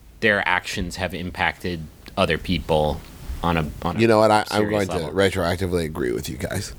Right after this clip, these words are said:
Speaker 1: Yeah.
Speaker 2: I concur. Speak to the man. If nothing else to say, this is why, um, it would be difficult for, to be friends with you right now. But if you, you know, deal with it and it,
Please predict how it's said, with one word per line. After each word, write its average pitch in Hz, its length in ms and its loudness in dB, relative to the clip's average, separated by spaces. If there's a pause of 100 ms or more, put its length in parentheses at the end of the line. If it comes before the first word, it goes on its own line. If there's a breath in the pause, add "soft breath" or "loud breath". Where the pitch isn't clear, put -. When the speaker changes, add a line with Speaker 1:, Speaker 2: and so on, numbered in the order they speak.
(180 loud breath)
Speaker 1:
Yeah. 78 260 -4
Speaker 2:
I 143 160 6
concur. 107 560 4 (240 loud breath)
Speak 151 340 2
to 143 80 0
the 143 80 8
man. 139 260 6
If 165 200 4
nothing 151 300 4
else 120 200 2
to 110 100 -4
say, 101 420 4 (140)
this 117 260 4
is 110 160 -2
why, 101 540 4 (600 soft breath)
um, 82 440 6
it 98 100 4
would 92 160 6
be 98 80 4
difficult 90 500 2
for, 95 280 -2
to 101 100 -4
be 85 140 -2
friends 101 320 6
with 95 160 0
you 95 100 2
right 87 220 2
now. 82 260 -4 (340 soft breath)
But 87 360 6
if 82 260 -2
you, 90 460 2
you 98 160 4
know, 80 160 -2
deal 104 360 4
with 98 200 8
it 92 180 4
and 87 480 0 (1120)
it, 101 220 4